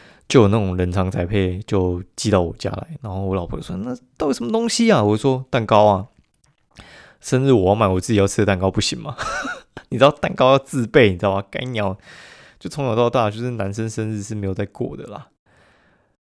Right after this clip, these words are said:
就是我们生日，哦，第一个是男生，然后再来又是暑假，根本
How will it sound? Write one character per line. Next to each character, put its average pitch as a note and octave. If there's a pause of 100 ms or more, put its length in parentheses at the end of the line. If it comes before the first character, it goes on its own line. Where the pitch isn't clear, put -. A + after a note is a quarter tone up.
(100)
就 E3+
是 G3
我 E3+
们 G#2
生 C#3
日， C#3
哦， B2
第 B2+
一 B2+
个 B2
是 A#2+
男 G2
生， G2+
然 G2+
后 G2+
再 G#2
来 -
又 G2
是 G2
暑 C3+
假， F#2+
根 A#2
本 G#2